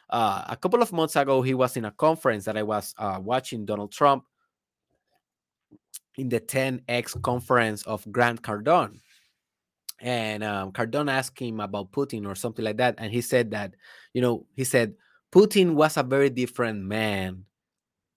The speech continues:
in the past when I knew him." Like, comparing the old Putin of three, four years ago, b-,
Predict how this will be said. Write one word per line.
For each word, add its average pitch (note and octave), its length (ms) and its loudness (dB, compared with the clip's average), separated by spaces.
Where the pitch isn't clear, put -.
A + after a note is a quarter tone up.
in A2+ 160 -4
the G2+ 80 -2
past G2+ 360 0
when G#2 160 -4
I F#2+ 80 -4
knew F#2+ 240 -4
him." F2 400 -10
Like, F#2 360 -8
comparing C3+ 760 4
the A#2 140 -4
old D3+ 300 2
Putin D3 500 -2
of A#2 340 -2
three, C#3 220 0
four C3 220 -2
years F#3+ 280 4
ago, A#2+ 440 0
b-, A#2 240 -6